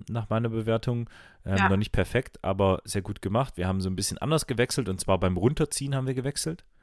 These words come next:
Speaker 2: Ja, das hat richtig
Speaker 1: Ähm,
Speaker 2: gut funktioniert.
Speaker 1: Genau, mit Ansage, also drei, zwei, eins Wechsel. Ähm, eine Thematik, die wir auf jeden Fall beibehalten. Ähm, und dann die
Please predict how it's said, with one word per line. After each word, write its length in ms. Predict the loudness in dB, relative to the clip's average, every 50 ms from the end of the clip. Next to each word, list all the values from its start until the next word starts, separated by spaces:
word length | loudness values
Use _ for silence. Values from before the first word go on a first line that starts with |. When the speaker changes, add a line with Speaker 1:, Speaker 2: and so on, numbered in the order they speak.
| _ _ _ 2
Speaker 2:
Ja, 140 | 2 2 2 -2 -8 -20 -20 -20 -20 -20 -12 -8
das 160 | -4 -2 -2
hat 100 | 0 0
richtig 240 | 2 2 2 2 2
Speaker 1:
Ähm, 40 | 4
Speaker 2:
gut 140 | 4 2 2
funktioniert. 640 | 0 -2 -2 -2 -4 -4 -4 -4 -4 -6 -6 -10 -18 _ _ _ _ _ _ _ _ _ -20 -18 -16 -4 0
Speaker 1:
Genau, 320 | 2 4 6 6 6 6
mit 200 | 6 4 2 2
Ansage, 540 | 2 2 2 4 4 4 6 6 4 4 2
also 380 | 2 2 2 4 4 4 4 4
drei, 240 | 2 2 2 2 2
zwei, 300 | 2 -2 -2 -2 -2 -2 0
eins 280 | -2 -2 -2 -2 -2
Wechsel. 440 | -2 -2 -2 -2 -2 -2 -2 -2 -4 -8 -14 -20 -20 -20 -20 -20 _ _ -6
Ähm, 580 | -4 -2 -2 0 0 0 0 0 0 -2 -4 -8 -14 _ _ _ -16 -16 -16 -16 -18 -18 -18 -16 -14 -12 -4 2
eine 160 | 2 4 4
Thematik, 420 | 4 6 6 6 6 4 2 0
die 100 | 0 2
wir 80 | 2 0
auf 140 | 0 0 0
jeden 140 | 0 0
Fall 120 | 0 0 2
beibehalten. 720 | 4 4 4 4 4 4 4 2 2 0 0 -2 -4 -4 -4 -10 -18 _ _ _ -20 -20 -20 -20 -18 -10 -6
Ähm, 440 | -4 -2 -2 -2 -2 -4 -4 -6 -8 _ _ 0
und 260 | 0 2 2 4 4
dann 460 | 4 4 4 4 2 2 2 0 -4 -6 -2
die 160 | 0 0 0